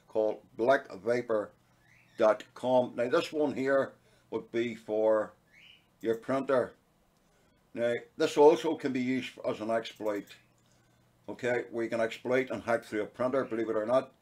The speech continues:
If you're not using a printer, disable it. By disabling it, it'll also give you security, and it'll also give you more performance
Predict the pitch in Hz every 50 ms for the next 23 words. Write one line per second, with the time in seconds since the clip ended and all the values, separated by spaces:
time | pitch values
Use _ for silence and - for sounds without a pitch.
0 | _ _ _ _ _ _ _ _ _ _ _ - 147 143 156 185 175 170 156 160
1 | 143 139 131 127 135 117 - - 123 123 117 123 120 113 113 - - - - _
2 | _ _ _ _ _ _ _ _ _ _ _ _ _ _ _ _ _ _ _ -
3 | 110 104 - 117 110 104 98 - - - - _ _ _ _ - _ _ - -
4 | - - _ _ _ _ _ _ - - 143 175 196 196 185 - - 143 147 143
5 | 143 143 139 135 131 131 131 127 - _ _ _ _ _ - 117 110 113 117 127
6 | 143 143 - 139 113 - 127 117 117 117 110 - - - - - 131 135 131 135
7 | 127 123 123 - _ _ _ _ _ _ _ _ _ - - - _ _ _ _
8 | _ _ _ - - 131 143 147 147 143 - - - 123 120 120 123 135 147 165
9 | 151 - - - 147 135 127 127 123 120 - - - - - - - - 135 127
10 | 120 123 117 120 131 135 127 - 113 113 - - 123 117 113 113 113 113 110 -
11 | -